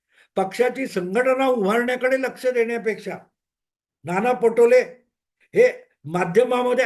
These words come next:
आपला चेहरा कसा झळकत राहील आणि रोज आपण बातम्यांमध्ये कसे राहू, याला प्राधान्य देत होते.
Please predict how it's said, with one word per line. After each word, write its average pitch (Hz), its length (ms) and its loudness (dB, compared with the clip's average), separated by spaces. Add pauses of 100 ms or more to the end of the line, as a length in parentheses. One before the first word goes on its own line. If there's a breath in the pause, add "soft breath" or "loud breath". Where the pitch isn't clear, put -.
(120)
आपला 240 300 -2
चेहरा 214 420 -4
कसा 247 300 -4
झळकत 220 480 -2
राहील 208 340 -6 (880 loud breath)
आणि 240 200 -2
रोज 262 340 2 (160)
आपण 226 300 -2
बातम्यांमध्ये 247 760 -4
कसे 240 320 -4
राहू, 214 300 -4 (180 loud breath)
याला 185 320 0
प्राधान्य 233 540 -4
देत 208 240 -4
होते. 208 260 -4